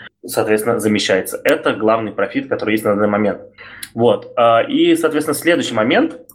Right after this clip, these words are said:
да, который хочется уже сразу, а, осветить с, с докером связанный, это, а, момент докера в development окружении. То есть, смотрите, а, по идее сегодня правильно использовать,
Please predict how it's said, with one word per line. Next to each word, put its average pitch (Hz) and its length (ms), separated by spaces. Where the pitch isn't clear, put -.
да, 147 460
который 113 380
хочется - 480
уже 104 280
сразу, 101 640
а, 101 240
осветить 113 460
с, - 20
с 101 400
докером 147 340
связанный, 104 500
это, 151 720
а, 117 380
момент 117 400
докера 123 320
в 104 80
development 117 500
окружении. 92 500
То - 120
есть, 113 120
смотрите, 131 400
а, 107 280
по 117 160
идее 170 160
сегодня 151 480
правильно 139 400
использовать, 123 680